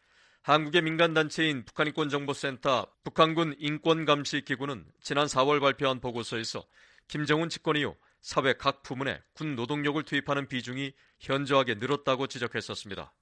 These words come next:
그러면서 대민 지원은 물론 국가적으로 주도하는 건설에 군 인력이 대규모로 장시간 투입되면서 안전을 위협하는 노동 착취가 발생하고 있다고 밝혔습니다.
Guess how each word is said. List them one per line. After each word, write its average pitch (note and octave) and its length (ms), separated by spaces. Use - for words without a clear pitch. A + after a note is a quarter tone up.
그러면서 D3 480
대민 D3+ 360
지원은 D#3 320
물론 A#2+ 280
국가적으로 D3+ 540
주도하는 D3 400
건설에 C3 500
군 C#3+ 300
인력이 C3+ 560
대규모로 C3+ 680
장시간 C#3+ 580
투입되면서 B2+ 600
안전을 C3+ 500
위협하는 C#3 440
노동 B2 300
착취가 C3+ 680
발생하고 A#2+ 560
있다고 G#2 340
밝혔습니다. F2+ 640